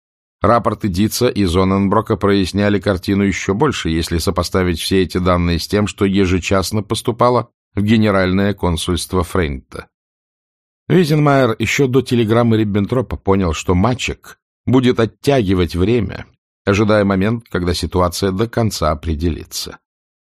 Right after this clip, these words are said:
Следовательно, ставка на Мачека, о которой говорил Розенберг,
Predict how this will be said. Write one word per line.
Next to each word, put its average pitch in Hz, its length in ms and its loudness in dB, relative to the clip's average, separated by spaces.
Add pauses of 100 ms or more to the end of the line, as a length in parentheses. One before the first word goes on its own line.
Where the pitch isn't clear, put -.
(200)
Следовательно, 117 680 2
ставка 104 420 0
на 92 180 2
Мачека, 87 600 -2
о 80 140 -6
которой 95 360 0
говорил 92 400 2
Розенберг, 90 640 0